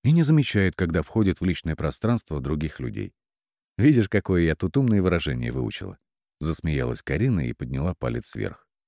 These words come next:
Личное пространство. А что еще вы обсуждали с Рошель?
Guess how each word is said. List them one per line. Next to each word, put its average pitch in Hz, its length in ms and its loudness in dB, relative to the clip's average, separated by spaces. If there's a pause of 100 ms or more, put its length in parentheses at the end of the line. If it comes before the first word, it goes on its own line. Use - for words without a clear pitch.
(160)
Личное 69 420 -2
пространство. 87 760 -4 (840)
А 101 260 2
что 147 220 0
еще 98 400 0
вы 82 80 0
обсуждали 80 500 -2
с - 120 -4
Рошель? 78 400 -6